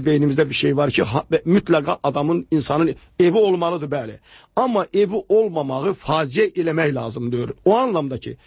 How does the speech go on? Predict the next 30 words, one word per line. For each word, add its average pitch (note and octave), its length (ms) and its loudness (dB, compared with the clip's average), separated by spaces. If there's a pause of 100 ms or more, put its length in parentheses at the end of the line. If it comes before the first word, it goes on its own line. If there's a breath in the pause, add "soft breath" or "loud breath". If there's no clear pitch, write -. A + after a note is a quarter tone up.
(240 soft breath)
bayaq F#3 320 2
dediyimiz D#3 420 -2
kimi, C#3+ 200 -2
əgər E3 340 2
neftdən E3+ 420 0
gələn D#3 300 0
gəlir D3+ 400 0
deyirlər B2 460 -6
də C#3+ 80 0
bunlar, C3 200 0
bu D#3 100 6
gəlir E3 420 2 (460 soft breath)
insanlar D#3+ 460 0
arasında D3 400 -2
paylaşsa B2 480 -4
və C#3 140 2
yaxud D3+ 240 2
orada D#3+ 220 2
hər D#3+ 200 0
bir D3 140 -6
Azərbaycanda D3+ 560 0
səkkiz D3+ 320 -4
milyon D3 240 2
əhalinin C#3+ 320 2
beş D#3 180 2
milyonunun D3+ 380 2
maaşı D3 280 2
normal D#3+ 360 2
qaydada E3+ 320 2
olsa, C3+ 320 -4